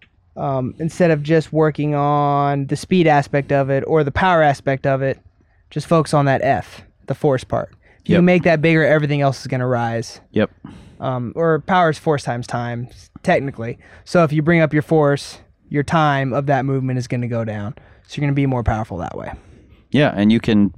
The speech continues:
Speaker 2: practice that in your climbing. Practice learning to move faster, learning to pull the trigger, learning to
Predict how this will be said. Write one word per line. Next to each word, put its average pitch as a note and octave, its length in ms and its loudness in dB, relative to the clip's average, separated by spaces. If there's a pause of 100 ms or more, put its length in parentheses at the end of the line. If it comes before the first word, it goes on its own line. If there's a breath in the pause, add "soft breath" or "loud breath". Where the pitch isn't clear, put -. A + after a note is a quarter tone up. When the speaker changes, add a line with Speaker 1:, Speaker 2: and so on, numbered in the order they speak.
(120)
Speaker 2:
practice F2 480 -2
that F2 220 2
in E2 100 2
your D#2 100 -2
climbing. E2 480 -4
Practice F2 440 -2
learning E2+ 400 2
to G2 100 -2
move E2 480 0 (640 loud breath)
faster, D#2+ 540 -2
learning F2+ 280 2
to E2 60 -2
pull F2+ 240 0
the F2 80 2
trigger, D#2+ 480 -2
learning E2+ 360 0
to E2+ 300 -2